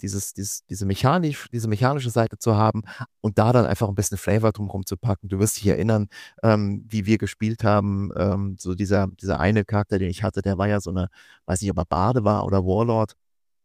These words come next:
der immer so einen Zauber gemacht hat, ähm, wo die, wo er die Leute so in der Gegend rumgeschickt hat, ne? Und, ähm, das hat sich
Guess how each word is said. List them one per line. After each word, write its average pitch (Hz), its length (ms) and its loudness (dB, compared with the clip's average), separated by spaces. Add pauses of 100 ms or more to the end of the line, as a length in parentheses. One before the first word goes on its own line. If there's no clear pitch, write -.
(200)
der 107 100 6
immer 107 140 4
so 104 80 0
einen 98 80 -2
Zauber 113 260 6
gemacht 104 320 0
hat, 101 120 0 (460)
ähm, 101 440 2
wo 95 560 2
die, 98 340 -4
wo 71 80 -2
er 101 80 4
die 101 80 0
Leute 101 260 4
so 107 60 0
in 104 60 4
der 95 80 2
Gegend 120 240 0
rumgeschickt 117 480 -2
hat, 101 180 2
ne? 104 160 2
Und, 101 380 -2
ähm, 98 260 0 (360)
das 107 140 -6
hat 117 140 0
sich - 100 -10